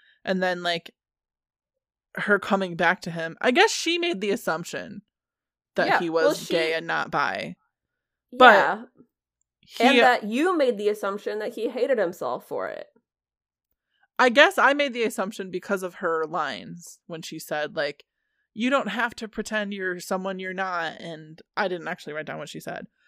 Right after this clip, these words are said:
Speaker 1: but she basically said three things, like, "It's okay to love who you love, and I know that you're gay," and, like, so I was making that assumption based on her assumption, I guess.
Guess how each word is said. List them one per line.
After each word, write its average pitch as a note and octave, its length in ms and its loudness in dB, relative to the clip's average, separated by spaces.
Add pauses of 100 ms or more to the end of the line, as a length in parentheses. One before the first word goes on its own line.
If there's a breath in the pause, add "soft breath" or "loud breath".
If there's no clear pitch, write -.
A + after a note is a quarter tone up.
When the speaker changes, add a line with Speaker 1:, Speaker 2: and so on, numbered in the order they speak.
(220)
Speaker 1:
but A3+ 140 6
she C4+ 120 0
basically A#3+ 380 6
said G#3 260 -2
three G3 200 -6
things, E3+ 300 -8
like, E3 240 -6 (300 soft breath)
"It's B3 220 -4
okay A#3+ 420 0
to A3+ 120 -10
love G3 260 -4
who A3+ 80 -12
you G#3+ 240 -12
love, G3+ 260 -2
and F3+ 120 -6
I F3 80 -8
know F3+ 180 -6
that G3+ 140 -8
you're F#3+ 160 -6
gay," F3+ 400 -4
and, - 200 -14
like, F3+ 220 -8 (260)
so - 140 -8
I F3+ 140 2
was F#3 160 -6
making F3 300 -10
that E3 220 -4
assumption E3+ 380 -10
based C#3+ 260 -10
on E3+ 100 -14
her B2+ 120 -10
assumption, - 420 -16
I - 60 -16
guess. - 440 -16